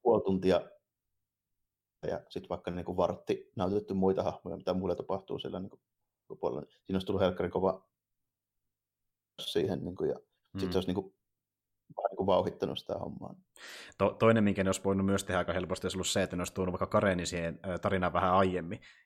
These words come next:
Speaker 2: ja se olisi sitten niinku keskustellut Frankin kanssa. Ö,
Speaker 1: No
Speaker 2: mut
Speaker 1: se,
Speaker 2: niin.
Speaker 1: just se, niinku, <laughs> siitä vaiheesta, kun Frankki päätyy sinne, sinne sairaalaan, siihen vaiheeseen, kun se on tullut, karannut jo sieltä sairaalasta ja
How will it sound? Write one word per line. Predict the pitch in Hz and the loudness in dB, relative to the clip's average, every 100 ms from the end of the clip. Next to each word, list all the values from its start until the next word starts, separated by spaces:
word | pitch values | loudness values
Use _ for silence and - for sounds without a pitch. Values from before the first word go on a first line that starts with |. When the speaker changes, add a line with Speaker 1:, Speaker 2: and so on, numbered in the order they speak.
| - | -4
Speaker 2:
ja | 90 - | -2 -2
se | - | 0
olisi | 95 | 0
sitten | - 92 85 | 0 -2 -2
niinku | 85 82 - | -4 -6 -6
keskustellut | 90 - 90 85 - - | -6 -4 -6 -8 -8 -4
Frankin | 87 82 87 | -4 -4 -6
kanssa. | 90 95 - - - - _ _ 90 | -6 -4 -2 -4 -8 -20 _ _ -2
Ö, | 87 85 82 - _ _ - | 0 2 0 -4 _ _ -8
Speaker 1:
No | 101 | -4
Speaker 2:
mut | 101 | -2
Speaker 1:
se, | 113 - - | -2 -8 -12
Speaker 2:
niin. | 95 90 | -6 -4
Speaker 1:
just | 87 | 2
se, | 113 - | 2 2
niinku, | 110 104 | -2 0
<laughs> | - 160 - _ _ _ _ - - | -2 -4 -8 _ _ _ _ -16 -8
siitä | - 127 127 | 0 2 4
vaiheesta, | 104 101 98 - 104 | 4 2 0 -4 -10
kun | 98 | -8
Frankki | - 101 98 95 | -4 -4 -4 -8
päätyy | 92 87 85 87 | -4 -4 -4 -8
sinne, | 92 87 87 - _ _ _ _ _ _ _ _ _ _ _ _ _ _ _ - | -6 -8 -8 -10 _ _ _ _ _ _ _ _ _ _ _ _ _ _ _ -14
sinne | 101 92 | -8 -8
sairaalaan, | - 98 87 85 85 82 85 - _ _ _ | 0 2 4 2 0 0 -2 -4 _ _ _
siihen | - 101 95 92 | -6 -2 0 2
vaiheeseen, | 92 87 87 82 85 | 2 2 0 -4 -6
kun | - | -8
se | - | -8
on | 87 | -6
tullut, | - - - _ | -6 -10 -12 _
karannut | - 95 98 92 85 | -2 2 2 0 -2
jo | 85 | -2
sieltä | 85 80 80 - - | -2 -2 -4 -6 -4
sairaalasta | 92 87 85 80 80 - | 2 2 2 -2 -6 -2
ja | 85 | -2